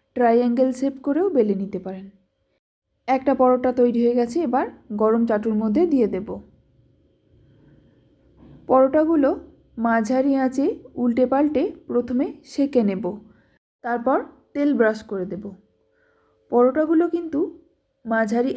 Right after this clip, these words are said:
আঁচেই ভাজতে হবে, বেশি জোর দিয়ে ভাজলে পরোটাগুলো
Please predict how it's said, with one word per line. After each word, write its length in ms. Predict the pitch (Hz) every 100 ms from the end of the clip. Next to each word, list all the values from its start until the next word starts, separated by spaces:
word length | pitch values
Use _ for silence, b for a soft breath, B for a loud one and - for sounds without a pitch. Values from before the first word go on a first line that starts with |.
| 269
আঁচেই 240 | 269 320
ভাজতে 360 | 277 220 208 208
হবে, 200 | 196 196 190 - _ _ _ _ -
বেশি 360 | 220 240 240 285
জোর 220 | 254 247 233
দিয়ে 160 | 285 302
ভাজলে 440 | 269 285 294 247 381 - _ _
পরোটাগুলো 540 | 226 233 240 285 285